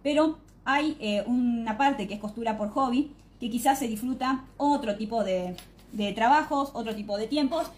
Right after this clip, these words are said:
y, eh, a mí también me pasa que me gusta por ahí coser no solamente para emprender, así que dije, vamos a hacer un, un curso que va a empezar, creo que lo, en octubre lo voy a alargar, eh, que va a ser una suscripción que va a empezar también como el Club Cálido de a poco, ¿sí?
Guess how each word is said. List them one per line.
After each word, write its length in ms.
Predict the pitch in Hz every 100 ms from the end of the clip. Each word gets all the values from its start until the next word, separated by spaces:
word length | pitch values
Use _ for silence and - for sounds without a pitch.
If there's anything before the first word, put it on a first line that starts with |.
| - -
y, 280 | - 330 349 -
eh, 400 | 240 226 208 202 202 196 -
a 80 | 226
mí 80 |
también 160 | 247 247
me 100 | 240
pasa 140 | 226
que 80 | 226
me 80 | 208
gusta 380 | 226 240 208 190
por 80 | 202
ahí 80 | 208
coser 260 | 214 220
no 80 | 220
solamente 360 | 220 208 214 220
para 140 | 196
emprender, 360 | 208 269 302 359 - -
así 260 | - 214 247
que 120 | 240
dije, 340 | 233 - 269 254
vamos 260 | 214 247 247
a 40 |
hacer 260 | 214 247 240
un, 640 | 247 240 233 208 190 180 - - - - - - -
un 140 | 269
curso 480 | 294 359 - 294 339
que 80 | 233
va 60 |
a 20 | 233
empezar, 380 | 226 262 254 -
creo 300 | 247 254 220
que 100 | 208
lo, 160 | 196
en 120 | 202 196
octubre 340 | 240 311 233
lo 80 | 202
voy 140 | 208
a 20 |
alargar, 380 | 202 196 214 285 - - - - -
eh, 440 | 220 208 208 202
que 60 | 196
va 40 | 233
a 40 |
ser 80 | 277
una 80 | 269
suscripción 460 | 240 233 277 302
que 60 | 247
va 60 |
a 40 | 240
empezar 300 | 240 254 262
también 280 | 240 226 254
como 140 | 214
el 60 | 208
Club 160 | 233
Cálido 340 | 269 285 262 233
de 60 |
a 120 | -
poco, 420 | 254 277 269 233 226
¿sí? 400 | 240 294 311